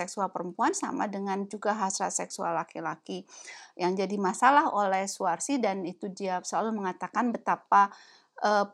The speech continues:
laki-laki selalu, eee, lolos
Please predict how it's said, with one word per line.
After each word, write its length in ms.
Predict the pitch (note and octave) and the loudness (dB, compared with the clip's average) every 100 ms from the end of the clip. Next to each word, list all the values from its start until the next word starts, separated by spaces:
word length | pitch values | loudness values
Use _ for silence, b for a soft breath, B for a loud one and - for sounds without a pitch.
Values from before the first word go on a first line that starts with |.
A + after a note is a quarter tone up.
| _ | _
laki-laki 640 | - B3+ - G#3 G3+ - C4+ | 4 4 6 6 6 0 -4
selalu, 640 | A3+ G#3 G3 A3 A3 - | 4 8 8 4 2 2
eee, 520 | - G3 G3 G3 F#3+ - _ _ | 4 6 6 4 2 -2 _ _
lolos 480 | F#3+ F#3+ F3+ F#3 | 4 8 6 6